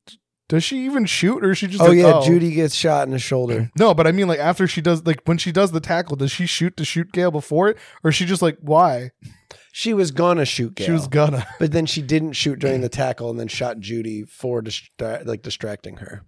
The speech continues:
Speaker 1: Yeah. Well, no, she, oh, she says something about it because she's just mad that Judy got in the way. Um, damn.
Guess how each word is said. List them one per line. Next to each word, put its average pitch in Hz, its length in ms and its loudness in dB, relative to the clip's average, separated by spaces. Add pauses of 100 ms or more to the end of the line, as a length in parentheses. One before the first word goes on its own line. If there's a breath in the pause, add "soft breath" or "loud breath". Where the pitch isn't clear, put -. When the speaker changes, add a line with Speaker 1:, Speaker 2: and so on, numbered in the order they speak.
Speaker 1:
Yeah. 110 340 -12 (120)
Well, 170 140 4
no, 165 220 0
she, 147 200 -10
oh, 135 240 -4
she - 160 -8
says 139 260 -4
something 113 360 -6
about 107 300 -8
it - 120 -16
because 120 260 -6
she's - 220 -10
just 139 240 -8
mad 123 380 -4
that 113 100 -10
Judy 113 260 -6
got 107 220 -4
in 107 60 -12
the 104 80 -8
way. 98 320 -10 (600)
Um, 110 500 -6 (1600)
damn. 175 300 -4